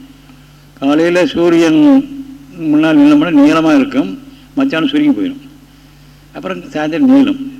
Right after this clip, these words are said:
அது நிலை இல்லைன்னு அர்த்தம். அதான் அதுக்காக சொல்றது. நீளமா அப்படியே இருக்கிறது இல்லை, மாறுது. அப்புறம் சகட்டு உருள், சக்கரம் இருக்க உருண்டுக்கிட்டே இருக்க ஒழிய நிக்கிறது இல்லை. சக்கரம்னா சுத்திரம் தானே வேலை, அப்ப அதுக்கு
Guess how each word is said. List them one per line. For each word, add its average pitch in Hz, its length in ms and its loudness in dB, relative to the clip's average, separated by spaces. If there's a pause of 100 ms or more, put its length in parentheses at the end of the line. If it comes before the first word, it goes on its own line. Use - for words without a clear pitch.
(340)
அது 151 100 -10
நிலை 170 240 0
இல்லைன்னு 185 180 0
அர்த்தம். 180 400 -4 (140)
அதான் 107 280 -16 (120)
அதுக்காக 131 300 -10 (140)
சொல்றது. 131 280 -12 (1000)
நீளமா 156 200 -2
அப்படியே 165 320 0
இருக்கிறது 156 260 2
இல்லை, 110 180 -2 (760)
மாறுது. 127 360 -4 (800)
அப்புறம் 175 280 -8
சகட்டு 175 400 -2
உருள், 165 360 0 (500)
சக்கரம் 165 400 -6
இருக்க 156 460 -2
உருண்டுக்கிட்டே 175 400 -2
இருக்க 151 200 -4
ஒழிய 147 480 -2 (200)
நிக்கிறது 170 260 -4
இல்லை. 104 220 -2 (1120)
சக்கரம்னா 139 400 -8
சுத்திரம் 185 360 -6
தானே 180 200 -2
வேலை, 143 240 0
அப்ப 107 320 -10
அதுக்கு 147 460 -8